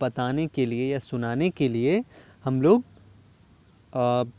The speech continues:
tale का यूज़ करते हैं। इसके बाद में, "I have told you many stories।" मैंने आपको बहुत सारी stories बताई हैं। अभी यहाँ पे tale का third form है, ठीक है। तो इस तरीके से आप समझ गए होंगे कि कहाँ पे हम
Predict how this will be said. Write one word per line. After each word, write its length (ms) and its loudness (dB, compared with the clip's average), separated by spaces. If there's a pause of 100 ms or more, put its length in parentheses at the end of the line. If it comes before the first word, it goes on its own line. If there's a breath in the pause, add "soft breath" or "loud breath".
(140)
tale 200 8
का 60 4
यूज़ 320 4
करते 320 0
हैं। 180 0
इसके 220 2
बाद 160 10
में, 140 6
"I 320 2
have 220 2 (180)
told 220 6
you 420 2 (1040)
many 480 2 (400)
stories।" 400 2 (300)
मैंने 240 4
आपको 360 2 (140)
बहुत 300 2
सारी 280 0
stories 500 -2
बताई 340 -2
हैं। 120 -6
अभी 260 -2
यहाँ 220 4
पे 140 2
tale 400 4
का 320 2
third 400 -2
form 320 -4
है, 80 -6 (560 loud breath)
ठीक 120 4
है। 100 6
तो 400 4
इस 180 -2
तरीके 300 2
से 140 2
आप 120 4
समझ 300 0
गए 100 2
होंगे 260 2
कि 140 4
कहाँ 360 -2
पे 140 0
हम 140 -2